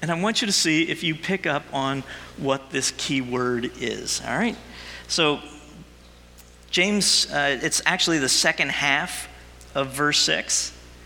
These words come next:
and, uh, we'll read through ten. All right, so let's do this together. Words are on the screen. Did you catch the word?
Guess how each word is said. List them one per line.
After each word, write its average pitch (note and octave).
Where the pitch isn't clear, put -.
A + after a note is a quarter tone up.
and, C3+
uh, B2
we'll B2+
read B2+
through A#2+
ten. A#2
All -
right, F#3
so E3
let's D#3
do C#3+
this B2+
together. G2+
Words A#2+
are A#2+
on A#2
the A2
screen. G#2
Did -
you -
catch D#3
the C#3+
word? D3+